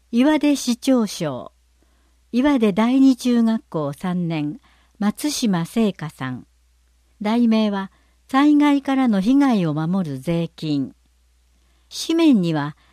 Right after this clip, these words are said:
岩出市長賞を受賞された松島さんの写真が載せられています。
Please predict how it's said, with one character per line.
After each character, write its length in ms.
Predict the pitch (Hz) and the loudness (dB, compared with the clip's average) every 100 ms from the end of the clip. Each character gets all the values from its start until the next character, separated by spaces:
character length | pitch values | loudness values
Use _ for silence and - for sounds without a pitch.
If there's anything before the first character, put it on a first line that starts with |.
| _ - | _ -2
岩 240 | 247 311 | 0 2
出 160 | 311 302 | 2 0
市 160 | - | -4
長 240 | - 302 277 | -2 0 0
賞 360 | - 214 180 | 2 2 2
を 40 | 156 | 0
受 200 | 160 196 | -2 -4
賞 300 | - 247 240 | 0 0 0
さ 160 | 226 | -4
れ 100 | 208 | -6
た 260 | 196 190 202 _ _ - | -4 -6 -8 _ _ -2
松 280 | 214 - | -2 0
島 300 | 330 311 277 | -2 0 0
さ 180 | 247 208 | 0 -2
ん 100 | 185 | -2
の 100 | 175 | -2
写 180 | - 202 | -4 -6
真 300 | - 262 247 | 0 2 4
が 120 | 240 | 2
載 140 | 196 185 | 0 0
せ 140 | 208 | -2
ら 140 | 196 | -2
れ 120 | 185 180 | -4 -4
て 160 | 170 | -4
い 100 | 156 | -4
ま 160 | 147 147 | -4 -8
す。 300 | - - | -12 -20